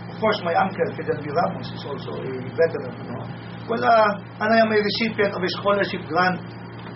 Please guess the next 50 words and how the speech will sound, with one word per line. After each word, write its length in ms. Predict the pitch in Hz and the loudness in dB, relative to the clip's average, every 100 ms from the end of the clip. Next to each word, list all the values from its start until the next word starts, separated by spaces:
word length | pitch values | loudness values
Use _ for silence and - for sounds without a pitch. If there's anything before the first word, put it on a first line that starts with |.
| - - - | -12 -12 -6
ah, 500 | 170 156 151 147 143 - | 0 2 2 2 -2 -2
dahil 180 | 143 165 160 | 2 2 2
po 80 | 160 | -2
sa, 140 | 170 156 139 | 0 0 -4
ang 80 | - | -4
tatay 220 | 151 156 | -4 -4
ko 80 | 151 | -4
nga 100 | 151 143 | -6 -6
po 60 | 156 | -6
ay 80 | 151 | -8
veterano. 400 | 139 147 147 147 147 | -6 -2 0 0 -4
Siyempre, 220 | 160 170 - | -6 -8 -6
nakapag-aral 540 | 170 - 151 147 143 | -8 -6 -4 -2 -2
po 100 | 139 220 - | -4 -6 -6
ako 80 | - - - 131 | -8 -10 -12 -10
dahil 180 | 139 156 156 | -4 -4 -4
po 60 | - | -8
sa 100 | 160 | -8
grant 200 | 135 - - | -6 -6 -6
na 60 | |
ito. 180 | - - - - - - - | -10 -10 -10 -12 -12 -14 -4
Ah, 360 | 180 190 185 185 233 | 4 6 6 4 2
unang-una, 480 | 233 233 226 233 214 | 0 0 4 4 4
medyo 320 | 202 185 202 190 | 2 0 0 0
papaubos 400 | 190 175 180 170 156 | -2 -2 -2 -4 -4
na 140 | 175 170 | -2 -2
yung 120 | 160 | -2
ating 120 | 151 151 | -4 -6
mga 100 | 147 | -6
veterano 320 | 147 143 139 - | -6 -4 -4 -4
ngayon, 220 | 123 123 113 - | -8 -8 -8 -10
ah, 100 | - | -10
dito 180 | - - - | -8 -10 -10
po 80 | 123 | -10
sa 140 | - | -10
Pilipinas. 540 | - 123 - 113 117 - - - - | -10 -10 -10 -10 -10 -12 -14 -14 -8
Well, 160 | 202 196 | -4 -4
if 80 | |
you're 160 | - - | -4 -2
talking 300 | 185 170 175 | -4 -4 -4
of 80 | 156 - | -6 -4
the, 80 | 151 147 | -4 -2
yung 100 | 160 | 0
mga 220 | 165 156 | 0 0
veterano 240 | 165 151 151 | 0 0 0
ho, 40 | 160 | -4
ng 80 | 139 | -6
panahon 240 | 139 139 143 | -8 -8 -6
ng 80 | |
Hapon, 280 | 143 151 147 | -4 -4 -6